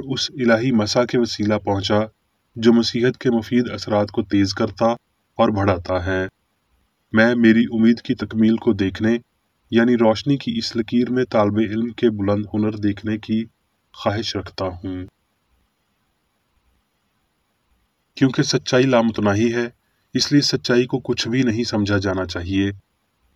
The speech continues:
کیونکہ سچائی اچھائی میں قادر مطلق ہے،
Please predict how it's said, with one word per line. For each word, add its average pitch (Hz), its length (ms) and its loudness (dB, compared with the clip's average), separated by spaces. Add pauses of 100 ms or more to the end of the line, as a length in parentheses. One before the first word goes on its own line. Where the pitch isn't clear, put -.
(140)
کیونکہ 117 300 0
سچائی 117 560 0
اچھائی 113 380 -2
میں 120 100 0
قادر 101 360 0
مطلق 104 480 -4
ہے، 110 160 0